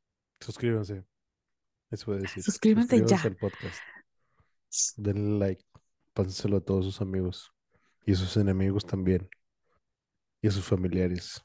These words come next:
Speaker 1: Y a sus no familiares. Y si ven a alguien así extraño en la calle, también díganle, "Oigan, miren, escuchen este podcast, está cool". Dos vías.
Speaker 2: Lindo.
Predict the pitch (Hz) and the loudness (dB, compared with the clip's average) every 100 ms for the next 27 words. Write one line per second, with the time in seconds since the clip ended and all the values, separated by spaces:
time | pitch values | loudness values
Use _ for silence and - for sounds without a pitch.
0 | _ 101 90 104 98 92 104 95 92 92 | _ 2 2 2 2 4 4 4 4 2
1 | 87 90 - - _ _ _ _ _ _ | 2 -4 -10 -20 _ _ _ _ _ _
2 | _ _ _ _ _ _ _ _ _ _ | _ _ _ _ _ _ _ _ _ _
3 | _ _ _ _ _ 110 110 104 110 110 | _ _ _ _ _ 2 6 6 6 6
4 | 117 117 104 110 95 117 110 113 107 98 | 6 6 4 2 4 4 4 4 2 2
5 | 104 104 104 101 101 95 87 95 107 110 | 2 2 0 -4 -2 -2 0 2 2 2
6 | 117 120 104 - - 110 107 - 101 107 | 2 2 0 -6 -8 -6 -4 -6 -2 -2
7 | - 104 - 95 98 92 - _ - - | 0 -4 -2 -6 -4 -6 -8 _ -20 -20
8 | _ _ _ _ _ _ _ - 101 90 | _ _ _ _ _ _ _ -2 -2 2
9 | 95 92 220 220 220 202 185 180 | 0 2 4 4 4 2 0 -2